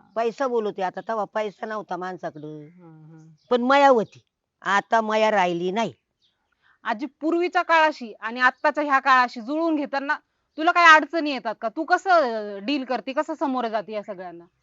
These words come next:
Speaker 1: सगळं समोर जातीचं कारण नको, कोणाला आबरू जायला नको, कोणाला नाव ठेवायला नको, काय नको, लोकांनी म्हणायला नको, "पाय ती म्हातारी अशी बोलती, ती म्हातारी तशी." सगळं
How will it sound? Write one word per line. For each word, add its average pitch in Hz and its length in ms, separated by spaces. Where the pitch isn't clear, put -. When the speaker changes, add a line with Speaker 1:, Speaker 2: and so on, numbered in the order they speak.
Speaker 1:
सगळं 208 260
समोर 220 380
जातीचं 214 440
कारण 226 260
नको, 233 260
कोणाला 208 340
आबरू 185 320
जायला 190 320
नको, 185 240
कोणाला 185 300
नाव 175 200
ठेवायला 170 320
नको, 170 380
काय 180 160
नको, 175 240
लोकांनी 180 280
म्हणायला 170 320
नको, 165 140
"पाय 180 200
ती 160 120
म्हातारी 165 320
अशी 165 180
बोलती, 156 400
ती 170 120
म्हातारी 165 280
तशी." 170 180
सगळं 269 140